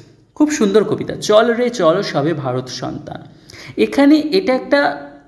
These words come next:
গান, দেশাত্মবোধক গান, তোমাদের পাঠ্য বইয়ে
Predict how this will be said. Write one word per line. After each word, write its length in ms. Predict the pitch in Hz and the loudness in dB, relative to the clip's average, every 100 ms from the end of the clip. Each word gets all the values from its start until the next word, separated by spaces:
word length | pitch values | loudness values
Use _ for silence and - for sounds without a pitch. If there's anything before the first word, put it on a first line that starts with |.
| _ _ 160 135 | _ _ -6 2
গান, 280 | 185 147 | 4 4
দেশাত্মবোধক 920 | 151 156 - - 233 175 135 131 139 - | 2 0 0 -2 -2 -2 -2 0 -2 0
গান, 220 | 135 240 - - - | -2 -2 -6 -14 -6
তোমাদের 320 | 180 175 175 196 | 2 4 4 2
পাঠ্য 420 | 147 151 151 190 | 2 2 0 0
বইয়ে 420 | 190 180 185 220 | 2 2 0 -2